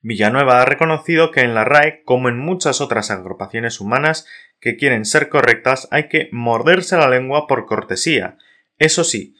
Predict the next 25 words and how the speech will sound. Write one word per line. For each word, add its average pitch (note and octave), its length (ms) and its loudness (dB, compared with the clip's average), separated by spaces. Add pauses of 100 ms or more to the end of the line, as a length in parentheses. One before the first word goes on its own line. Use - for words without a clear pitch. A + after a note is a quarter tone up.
(220)
tras G#2 240 -2
nueve A#2+ 220 4
años E3 340 2
en A2 100 -4
la G2+ 140 -4
cúpula E3 280 2
directiva B2+ 460 0
de F#2+ 100 -4
la F#2 100 -2
Academia, B2+ 580 -6
siempre E3+ 480 -4
me B2+ 200 -4
expresé A2 720 -6 (140)
totalmente C3+ 760 0
contrario C#3 680 -2 (580)
a C3+ 120 4
los C3 240 0
que A#2 220 -4
con A2+ 320 -4
presiones D#3+ 640 0
de C#3 120 4
todo C3 340 2
tipo E3+ 320 -2
intentaban C3 640 2
imponernos, G#2+ 840 -6